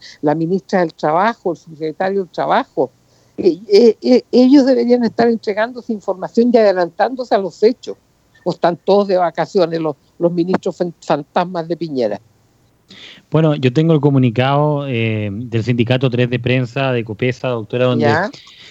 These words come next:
Speaker 2: también se habla de estas ciento noventa y cuatro familias finalmente que en las próximas horas van a quedar sin sustento, ¿ah? Porque estamos en un minuto complejo a nivel nacional y mundial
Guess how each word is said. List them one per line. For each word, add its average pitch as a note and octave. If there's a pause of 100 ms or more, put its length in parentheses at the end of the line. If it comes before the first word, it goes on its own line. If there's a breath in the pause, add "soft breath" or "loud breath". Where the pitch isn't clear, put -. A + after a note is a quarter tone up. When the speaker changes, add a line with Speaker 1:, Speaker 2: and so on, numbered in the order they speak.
(180 loud breath)
Speaker 2:
también B2+
se E3
habla F3
de C#3+
estas D3
ciento D#3+
noventa D3+
y A#2
cuatro F3
familias D#3+
finalmente A#2+
que C3
en A#2+
las A2+
próximas C3+
horas C#3+
van C#3
a D3
quedar C3+
sin D#3+
sustento, F3+
¿ah? C#3
Porque B2
estamos F#3
en F#3
un E3
minuto D3 (400 soft breath)
complejo D3
a D3
nivel C#3
nacional C3
y F#3
mundial F#3+